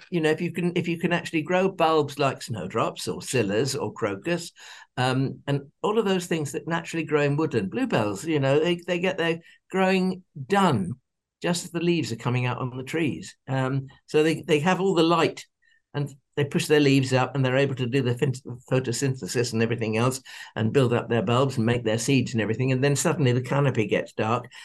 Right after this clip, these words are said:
and they go into what they absolutely love, which is this period of, um,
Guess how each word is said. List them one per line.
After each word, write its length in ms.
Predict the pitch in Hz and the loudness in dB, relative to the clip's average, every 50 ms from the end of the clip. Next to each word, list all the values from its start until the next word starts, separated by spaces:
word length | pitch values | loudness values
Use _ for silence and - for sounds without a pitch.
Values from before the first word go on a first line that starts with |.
| - - - | -18 -8 -2
and 180 | 151 156 156 156 | 0 2 2 4
they 120 | 160 160 | 4 2
go 320 | 147 135 165 156 156 160 160 - | 4 4 4 4 4 4 4 2
into 280 | 151 147 139 - 139 | 2 2 2 0 -2
what 300 | 135 131 147 139 - - | -2 0 0 -2 -2 -2
they 180 | - 135 135 135 - | 0 0 0 0 0
absolutely 760 | 131 135 135 139 - - 139 123 113 107 98 - 110 113 | 0 -2 -2 -2 -4 -2 0 2 4 2 2 2 0 0
love, 320 | 110 110 107 104 104 92 104 | 0 2 0 0 0 0 -2
which 200 | 117 113 - 113 | -4 -4 -4 -8
is 80 | 101 | -8
this 220 | 110 120 120 117 120 | -6 -6 -6 -6 -6
period 380 | - - 143 143 139 143 135 | -4 -2 0 2 2 2 2
of, 160 | 135 127 127 - _ _ _ _ _ _ _ _ _ _ _ _ _ _ _ _ - | 0 -2 -4 -6 _ _ _ _ _ _ _ _ _ _ _ _ _ _ _ _ -2
um, 640 | 151 143 135 123 139 139 139 143 139 135 131 131 | 0 2 2 4 4 2 4 4 4 4 2 0